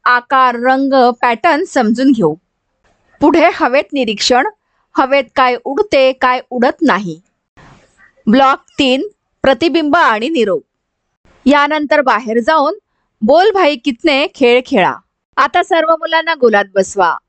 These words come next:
आज आपण काय काय केले, तुम्हाला काय आवडले, विचारा. गुरुवारी अशाच प्रकारच्या क्रियाकृती आयोजित करा. घरी मजेदार खेळ, मुलांना दररोजच्या घरगुती वस्तू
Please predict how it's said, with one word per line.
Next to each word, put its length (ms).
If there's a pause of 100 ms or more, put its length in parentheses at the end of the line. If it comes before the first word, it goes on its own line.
आज 260
आपण 280
काय 200
काय 200
केले, 460
तुम्हाला 420
काय 260
आवडले, 580
विचारा. 440 (840)
गुरुवारी 480
अशाच 440
प्रकारच्या 500
क्रियाकृती 800 (360)
आयोजित 440 (100)
करा. 220 (280)
घरी 340
मजेदार 600
खेळ, 300 (640)
मुलांना 380
दररोजच्या 640
घरगुती 460
वस्तू 480